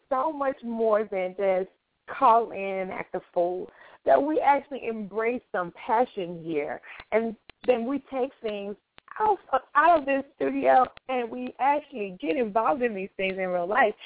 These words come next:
And Ron is so immersed in the state of the black parent that I'm impressed with, um, just the fact that the wind down family can be represented, um, in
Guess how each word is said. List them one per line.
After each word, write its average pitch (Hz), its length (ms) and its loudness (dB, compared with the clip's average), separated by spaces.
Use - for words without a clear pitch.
And 226 320 2
Ron 233 540 2
is 208 160 -2
so 349 200 6
immersed 269 500 -2
in 233 140 -4
the 220 100 -6
state 208 220 -2
of 190 100 -2
the 185 80 -12
black 185 360 -2
parent 175 360 -4
that 214 220 2
I'm 269 220 2
impressed 185 540 0
with, 175 380 -2
um, 160 460 2
just 269 280 4
the 214 160 2
fact 180 320 -2
that 165 280 0
the 180 100 2
wind 196 480 -2
down 170 260 2
family 160 400 -6
can 165 140 -8
be 160 140 -6
represented, 156 920 -4
um, 151 500 -4
in 170 400 0